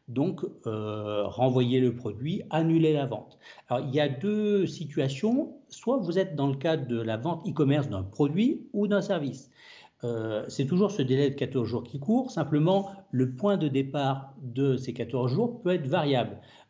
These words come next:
Euh, dans le cas d'un produit, ça va être la réception du produit, donc chez le client, qui va faire le point de départ des quatorze jours. Dans le cas d'un service, ça va être la conclusion de la vente, donc le fait de, euh,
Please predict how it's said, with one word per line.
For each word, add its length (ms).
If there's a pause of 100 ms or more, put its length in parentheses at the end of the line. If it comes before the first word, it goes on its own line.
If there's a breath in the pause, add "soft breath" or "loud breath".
Euh, 360
dans 540
le 160
cas 160
d'un 140
produit, 440
ça 160
va 60
être 100
la 80
réception 540
du 120
produit, 540 (260)
donc 180
chez 140
le 140
client, 440
qui 140
va 60
faire 160
le 160
point 260
de 100
départ 460 (240 loud breath)
des 140
quatorze 420
jours. 320 (240 loud breath)
Dans 100
le 60
cas 160
d'un 100
service, 400
ça 120
va 60
être 60
la 100
conclusion 440
de 80
la 80
vente, 300
donc 240
le 80
fait 340
de, 460 (400 loud breath)
euh, 200